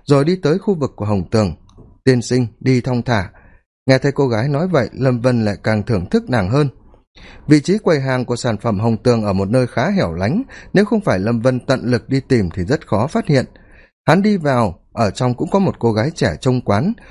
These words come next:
thấy Lâm Vân tiến vào, cô gái liền lễ phép đứng lên, tuy nàng không nói gì nhưng cũng không biểu hiện ra thái độ khinh bỉ.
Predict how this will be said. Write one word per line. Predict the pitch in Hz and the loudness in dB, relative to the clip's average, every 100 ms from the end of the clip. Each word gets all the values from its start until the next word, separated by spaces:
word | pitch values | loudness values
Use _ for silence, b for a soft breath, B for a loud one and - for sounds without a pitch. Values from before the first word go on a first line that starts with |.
| B - | B 2
thấy | 156 | 4
Lâm | 165 131 | 4 2
Vân | 131 120 | -2 0
tiến | 123 165 208 | -2 -2 0
vào, | 120 87 - b b | -2 -2 -8 b b
cô | 185 | 2
gái | 160 156 | 2 0
liền | 202 117 90 | 2 2 0
lễ | 123 | -2
phép | - 202 202 | -2 -4 -2
đứng | 123 156 | -2 2
lên, | 143 143 131 B B - | 2 0 -2 B B 0
tuy | 185 | 2
nàng | 151 101 | 2 -4
không | - 127 | -2 -2
nói | 113 160 | 0 -2
gì | 170 117 90 B B | 0 0 -2 B B
nhưng | 196 | 0
cũng | 196 196 | 0 -2
không | 214 175 | 0 2
biểu | 123 | 0
hiện | 104 123 95 | 0 -2 -2
ra | 117 117 | -4 -2
thái | 120 | 0
độ | 151 123 | 0 -2
khinh | - 139 131 | -2 -2 0
bỉ. | 120 92 | 0 -2